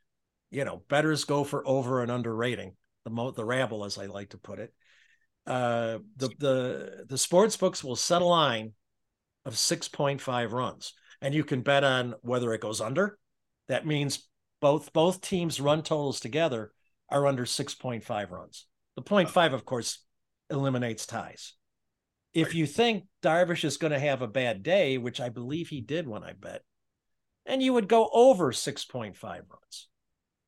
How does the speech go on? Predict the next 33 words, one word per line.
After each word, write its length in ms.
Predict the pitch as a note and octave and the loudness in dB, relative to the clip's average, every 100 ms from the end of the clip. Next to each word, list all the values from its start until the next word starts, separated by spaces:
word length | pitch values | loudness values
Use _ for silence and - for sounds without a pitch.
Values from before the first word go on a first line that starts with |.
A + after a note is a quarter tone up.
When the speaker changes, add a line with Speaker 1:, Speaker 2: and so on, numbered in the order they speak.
| _ _ _ - | _ _ _ -6
Speaker 1:
And 80 | D#3+ | 0
there's 160 | D#3+ | 4
all 160 | - A#3 | 6 6
sorts 260 | A#3 A3+ - | 4 2 -2
of 80 | |
tools 360 | C#3+ G3+ F3+ C#3+ | -2 0 0 -2
that 120 | C3 | -4
tell 180 | - F3 | 2 2
you 120 | C#3 | 2
the 80 | A#2+ | -2
most 240 | B2 A#2+ | -4 -6
common 380 | - D#3 C#3 C3+ | -4 -2 -2 -2
baseball 440 | B2 B2+ - G2 - | -2 -4 -4 -8 -8
scores. 460 | - - - - _ _ _ _ _ | -10 -14 -18 -20 _ _ _ _ _
Three 200 | - A3 | 0 2
to 80 | A3 | 2
two 300 | - A3 E3 | 2 4 4
is 220 | D3+ A#2 | 0 -2
the 180 | C3 E3 | -2 0
most 280 | D3+ C#3+ - | 0 -2 -4
common 320 | C#3+ B2 A#2+ | -6 -6 -6
baseball 420 | A2+ A2 - E2 | -8 -10 -10 -12
score. 340 | - - - _ _ _ _ _ _ _ _ _ _ | -12 -14 -18 _ _ _ _ _ _ _ _ _ _
Uh, 460 | - A#2+ A#2+ A#2 A#2 | -10 -6 -4 -4 -8
a-, 60 | C3+ | -6
a-, 400 | C3+ D3 C#3 C3+ | -6 -2 -2 0
and, 380 | C#3 C#3 B2 C#3 | -2 -2 -4 -6
and 180 | C#3+ C3+ | -4 -2
so 280 | - D3+ D3+ | 0 2 0
forth 400 | - C3+ B2 C3 | -2 -2 -2 -6
and 120 | A2 | -8
so 280 | - G#3+ G3 | -2 0 0
on. 200 | G2+ | -4